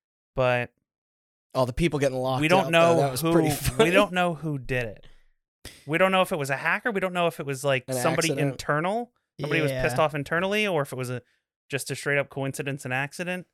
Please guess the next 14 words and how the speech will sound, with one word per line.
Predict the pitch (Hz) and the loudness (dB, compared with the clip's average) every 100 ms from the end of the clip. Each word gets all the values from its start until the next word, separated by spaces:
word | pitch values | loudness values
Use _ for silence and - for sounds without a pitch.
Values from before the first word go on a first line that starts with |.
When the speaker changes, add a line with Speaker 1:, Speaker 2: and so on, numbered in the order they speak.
| _ | _
Speaker 3:
So | - 165 160 160 | -6 0 2 2
I | 139 147 | 2 0
will | 185 220 | 2 2
say | - 180 | 2 0
this. | 143 135 104 | 0 -2 -2
So | - 147 143 139 135 135 - _ _ | -2 0 2 2 0 -4 -8 _ _
in | - 175 170 160 143 135 - | -2 0 2 0 -2 -4 -8
the | |
crypto | 143 220 220 165 143 | -2 0 0 0 0
world, | 139 131 123 123 - | 0 -2 -2 -6 -6
okay, | 143 131 139 127 127 131 - _ | -8 -4 -4 -2 -4 -6 -12 _
Coinbase | - 180 165 147 139 - | -4 0 2 0 0 -4
is | 139 | -4
like, | 139 135 131 - | -2 -2 -4 -10